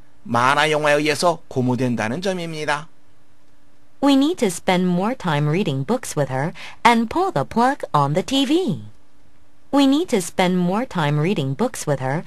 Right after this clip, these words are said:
Speaker 2: and pull the plug on the T V.
Speaker 1: Pull the plug, pull the plug. 우리는 보다 많은 시간을 그녀와 함께 책을 읽으며 보낼 필요가 있으며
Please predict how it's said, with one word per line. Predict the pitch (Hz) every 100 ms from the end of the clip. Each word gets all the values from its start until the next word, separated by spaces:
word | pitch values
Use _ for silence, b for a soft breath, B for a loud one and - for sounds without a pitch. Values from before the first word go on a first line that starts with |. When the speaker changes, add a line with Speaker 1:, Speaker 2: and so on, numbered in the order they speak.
| B B B
Speaker 2:
and | 233 226
pull | 262 370 -
the | 135
plug | - 233 277 - -
on | 143 147
the | 190
T | 269 269
V. | 302 370 165 104 - - - - -
Speaker 1:
Pull | - 240 226
the | 147
plug, | - 165 170 - - - -
pull | - 247
the | 190
plug. | - - 190 147 - - - - - - - - - - - - - - - - - - - - - - - -
우리는 | 131 131 131 131 -
보다 | 165 180 190
많은 | 185 185
시간을 | 165 165 147 101 - -
그녀와 | 123 113
함께 | 117 120 127 123 - -
책을 | 156 156 -
읽으며 | 156 160 160 147 139
보낼 | 147 147 143
필요가 | - 262 233
있으며 | 214 - 165 143 233